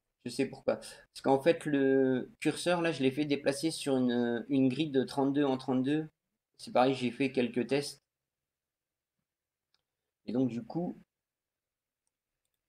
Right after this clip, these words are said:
euh, j'avais fait une grille. Mais ça, ça ne me tente plus. Alors, ce que je vais faire, c'est que je vais... Euh... Ouais, oh, je vais les enlever, c'est pas...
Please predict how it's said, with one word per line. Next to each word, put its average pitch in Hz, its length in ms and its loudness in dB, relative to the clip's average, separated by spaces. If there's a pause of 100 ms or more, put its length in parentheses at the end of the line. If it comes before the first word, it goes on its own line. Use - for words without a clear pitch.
(160)
euh, 113 580 -2
j'avais 113 220 -4
fait 208 120 0
une 143 180 4
grille. 170 360 0 (2500)
Mais 110 100 -6
ça, 165 160 -2
ça 131 220 -4
ne 120 160 0
me 139 280 0 (760)
tente 135 220 -4
plus. 131 220 -4
Alors, 113 180 -6
ce - 60 -16
que 165 140 0
je 131 100 -10
vais 135 140 0
faire, 160 300 -8
c'est 131 180 -8
que 113 60 -12
je 123 100 -4
vais... 123 360 -2 (180)
Euh... 110 960 -4 (2500)
Ouais, 101 180 -2
oh, 90 200 -4
je 98 100 -14
vais 92 60 -10
les 90 180 -10
enlever, 95 340 -8
c'est - 240 -14
pas... 50 480 -6